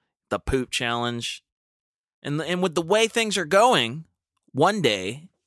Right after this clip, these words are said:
you know, it'll be like the mom, you know, the mom who cried poop,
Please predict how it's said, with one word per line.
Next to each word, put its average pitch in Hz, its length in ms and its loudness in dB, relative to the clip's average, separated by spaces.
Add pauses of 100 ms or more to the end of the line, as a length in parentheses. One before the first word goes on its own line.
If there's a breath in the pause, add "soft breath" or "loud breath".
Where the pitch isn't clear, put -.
(800)
you 123 140 -8
know, 98 420 -6 (840)
it'll 123 240 2
be 143 160 2
like 135 220 2
the 127 120 2
mom, 131 580 2 (100)
you 127 160 -2
know, 104 140 -2
the 117 120 0
mom 151 380 2
who 151 140 -2
cried 135 400 0
poop, 170 300 0